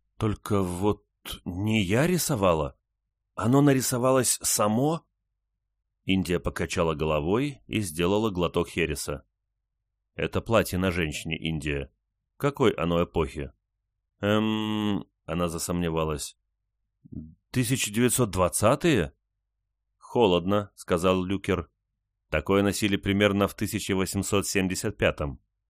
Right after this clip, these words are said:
Собственно говоря, это именно тысяча восемьсот семьдесят пятый. Ты правда не знала?»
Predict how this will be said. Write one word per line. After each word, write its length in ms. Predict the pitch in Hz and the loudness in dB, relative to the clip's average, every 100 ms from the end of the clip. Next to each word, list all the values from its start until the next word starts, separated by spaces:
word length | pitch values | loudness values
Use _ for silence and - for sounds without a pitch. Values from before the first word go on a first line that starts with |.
| _ _ _ _ | _ _ _ _
Собственно 540 | - - 95 - 104 95 | -8 -4 -4 0 0 2
говоря, 500 | 92 90 98 95 - _ _ _ - | 4 6 6 4 -2 _ _ _ -6
это 160 | - | -2
именно 640 | 104 - 110 95 92 87 85 | -2 0 2 4 2 2 0
тысяча 460 | 95 90 110 - | -2 -4 -4 -2
восемьсот 500 | 101 95 101 - 82 | -2 -2 -2 0 0
семьдесят 440 | - 85 80 113 - | -2 -4 -6 -6 0
пятый. 440 | 78 - 71 - _ _ _ _ _ _ - | -2 -2 -10 -14 _ _ _ _ _ _ -10
Ты 120 | 76 | -8
правда 340 | 76 73 76 | -4 -4 -2
не 100 | 107 | -2
знала?» 460 | 123 135 135 135 | 0 2 2 0